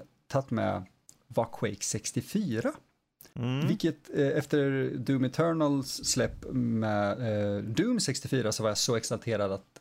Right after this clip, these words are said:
Speaker 1: eh, spela Quake. <laughs> En nedbantad
Speaker 2: Mm.
Speaker 1: version i princip. För att Quake, det är, det är just det, det är bara en nedbantad version till konsolerna, till skillnad mot Doom som var,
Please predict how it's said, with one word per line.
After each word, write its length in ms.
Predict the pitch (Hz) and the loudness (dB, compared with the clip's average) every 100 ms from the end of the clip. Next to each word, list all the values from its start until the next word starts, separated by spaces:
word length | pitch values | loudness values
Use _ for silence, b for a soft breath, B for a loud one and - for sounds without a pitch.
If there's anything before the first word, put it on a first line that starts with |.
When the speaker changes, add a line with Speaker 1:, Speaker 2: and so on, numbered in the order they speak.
| _ - | _ -12
Speaker 1:
eh, 220 | 127 82 | -10 -8
spela 440 | - - 120 98 95 - | -6 -2 0 0 -2 -6
Quake. 720 | - 117 117 185 - - - 185 | -4 0 2 0 -4 -12 -6 0
<laughs> 380 | 139 143 147 | 2 4 4
En 140 | 165 175 | 2 2
nedbantad 540 | 175 131 - 110 139 | 2 4 4 4 2
Speaker 2:
Mm. 40 | 117 | 0
Speaker 1:
version 500 | 120 - 135 208 117 | -2 -2 -2 0 0
i 60 | |
princip. 320 | - 123 113 95 - | 0 0 0 -4 -4
För 180 | - 123 | 0 2
att 180 | 117 - B B B | 0 -8 B B B
Quake, 360 | - 180 196 190 - - | -2 0 2 -2 -8 -6
det 120 | - | 0
är, 420 | - 147 127 120 - 127 | 2 4 4 4 0 -10
det 240 | - - 160 | -10 0 2
är 100 | 165 | 4
just 200 | 139 127 | 2 0
det, 120 | 113 | 0
det 60 | 101 | 2
är 40 | |
bara 180 | 139 151 | 4 4
en 80 | 143 | 4
nedbantad 460 | 147 123 127 117 117 | 2 2 2 2 0
version 360 | 117 - 117 | 0 0 0
till 100 | 113 | 0
konsolerna, 640 | 131 127 117 104 98 101 104 - | 0 2 2 0 0 -2 -2 -4
till 120 | - | -4
skillnad 280 | 110 117 107 | -2 0 0
mot 220 | 104 101 | -2 -2
Doom 360 | 127 120 117 113 | 0 2 2 2
som 280 | - 113 104 | 0 0 2
var, 360 | 98 95 92 | 2 4 2